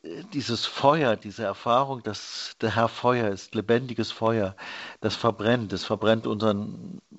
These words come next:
Stolz, unseren Egoismus, aber nicht mit Gewalt, sondern in Liebe, in umwandelnder Liebe, in zärtlicher Liebe.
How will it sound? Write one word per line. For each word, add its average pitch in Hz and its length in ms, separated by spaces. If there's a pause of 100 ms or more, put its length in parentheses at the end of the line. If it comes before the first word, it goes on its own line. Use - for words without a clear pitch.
(160)
Stolz, 127 560
unseren 107 320
Egoismus, 113 640
aber 107 240
nicht 110 300
mit 110 160
Gewalt, 107 520
sondern 101 360
in 101 140
Liebe, 98 520 (480)
in 110 220
umwandelnder 98 880
Liebe, 95 400 (180)
in 101 100
zärtlicher 104 680
Liebe. 95 380